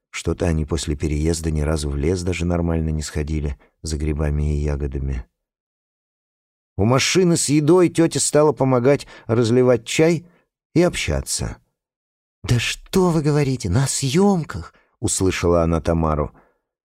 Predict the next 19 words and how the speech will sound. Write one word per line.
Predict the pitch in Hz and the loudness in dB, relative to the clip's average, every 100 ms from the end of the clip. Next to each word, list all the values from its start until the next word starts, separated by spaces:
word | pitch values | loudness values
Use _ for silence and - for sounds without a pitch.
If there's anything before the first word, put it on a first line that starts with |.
| _ - | _ -6
"Боже | 139 131 120 117 | -2 0 0 0
мой, | 113 | 0
как | - 160 160 | 0 -2 0
интересно! | 120 95 107 104 - 107 92 _ _ _ _ | -4 -4 -4 -4 -6 -8 -10 _ _ _ _
А | - | -2
я | 135 165 | 0 0
всю | - 165 | 0 0
жизнь | 143 143 135 | 2 0 -2
мечтала | 123 - 127 127 | -4 0 0 0
стать | - 101 85 | -2 -2 -4
актрисой". | - 85 85 - 92 _ _ _ _ _ _ _ _ _ _ _ _ _ - | -6 -8 -8 -10 -16 _ _ _ _ _ _ _ _ _ _ _ _ _ 2
"А | 135 | 4
я | 123 143 | 6 4
вот | 165 143 | 4 0
никогда | 151 151 123 80 90 127 | 2 2 0 0 2 2
не | 165 | 0
хотела. | - 135 101 73 - _ _ _ | 0 -2 -2 -2 -4 _ _ _
Жизнь | 113 131 170 160 | -2 0 2 2
заставила", — | 135 113 - 92 69 58 57 | 2 2 0 -2 -2 -4 -8